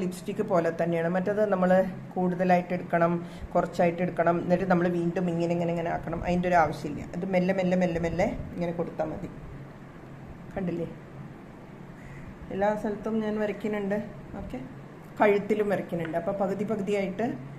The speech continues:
ആ, അതുണ്ടാവാൻ പാടില്ലല്ലോ. ഇതൊക്കെ ഞാൻ എൻ്റെ രീതിയിൽ ചെയ്യണതാ പറയുന്നത് കേട്ടോ. ശരിക്കും മേക്കപ്പ് ആർട്ടിസ്റ്റുകൾ ഇല്ലെങ്കിൽ അതിൻ്റെ ആൾക്കാരൊന്നും ചെയ്യണത് it will not be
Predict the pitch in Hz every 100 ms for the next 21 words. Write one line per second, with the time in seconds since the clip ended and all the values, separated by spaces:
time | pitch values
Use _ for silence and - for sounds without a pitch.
0 | - - - 185 180 170 180 165 165 160
1 | 160 147 151 151 139 - - - - -
2 | - - - - - - - - - 190
3 | 214 240 214 180 185 240 277 185 202 240
4 | 226 220 226 233 247 185 175 180 180 160
5 | 151 151 180 165 - - - - - 226
6 | 240 220 - 214 - - 202 185 202 196
7 | - 196 190 196 190 185 180 180 185 190
8 | - - - - - 180 185 180 180 175
9 | 180 190 202 185 175 170 190 208 214 -
10 | - - - - 208 202 196 202 220